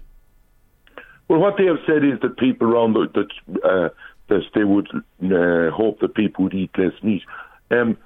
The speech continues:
the reality of it is that Ireland is the best country gr-, with our system of, gr-, of,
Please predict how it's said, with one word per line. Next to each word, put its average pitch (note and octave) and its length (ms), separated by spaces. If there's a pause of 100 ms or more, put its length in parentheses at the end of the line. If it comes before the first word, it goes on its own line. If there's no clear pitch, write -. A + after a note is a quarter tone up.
(200)
the A2+ 100
reality C#3 560
of B2 120
it A#2+ 80
is A#2+ 160
that F#2+ 100
Ireland C#3+ 400
is C3 140
the A#2+ 80
best A2+ 260 (500)
country F#2+ 460
gr-, A2 140
with F#2+ 240
our F#2 240
system G#2 340
of, E2 160
gr-, - 140
of, F#2 180